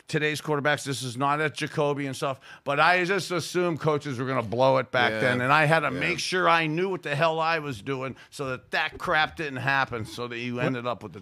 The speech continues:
Speaker 3: well,
Speaker 1: W.
Speaker 3: just like we said, Hanford's gotta be coaching the defensive backs today. Bernie, you should be working with the quarterbacks. As a fan, we don't understand why that's happening. But for as good as those play calls were,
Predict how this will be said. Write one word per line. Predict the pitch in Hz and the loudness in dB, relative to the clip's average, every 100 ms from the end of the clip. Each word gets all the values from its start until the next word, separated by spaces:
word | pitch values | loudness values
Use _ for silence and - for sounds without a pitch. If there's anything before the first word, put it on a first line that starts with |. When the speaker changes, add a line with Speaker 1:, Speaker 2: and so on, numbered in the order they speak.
| - | 0
Speaker 3:
well, | 202 | 0
Speaker 1:
W. | 196 185 | 0 2
Speaker 3:
just | 240 - | 2 4
like | 220 208 | 2 2
we | 190 | 0
said, | 214 190 | 2 2
Hanford's | 180 202 - 180 - | 2 0 0 -2 2
gotta | 180 165 | 2 2
be | 151 | 0
coaching | - 175 165 156 | 2 2 2 -4
the | 127 | -2
defensive | 180 202 208 - 180 | -4 0 -2 -2 -2
backs | 208 214 - | 0 0 -2
today. | 208 202 208 | -4 -2 -4
Bernie, | 135 185 233 220 170 | 2 4 4 2 0
you | 151 233 | 2 2
should | - 220 | 2 -2
be | 226 | 0
working | 220 226 226 | 0 0 0
with | 226 | -2
the | 226 | -2
quarterbacks. | - 247 165 139 131 - | 2 4 4 2 -2 -2
As | 139 | -2
a | 135 127 | -2 -4
fan, | - 180 220 202 | -2 0 2 2
we | 214 | 2
don't | 214 208 | 2 2
understand | 202 - 190 190 | 0 -2 -2 0
why | 190 | 0
that's | 196 - | -2 -2
happening. | 202 175 143 127 117 | 0 -2 -2 -6 -2
But | 151 147 - - - - | 0 0 -4 -20 -20 0
for | 165 | 4
as | 160 - | 4 4
good | 180 220 | 4 6
as | 220 | 4
those | 185 208 - | 4 0 2
play | 196 214 | 2 2
calls | - 208 190 175 | 4 4 4 4
were, | 196 143 135 | 4 4 0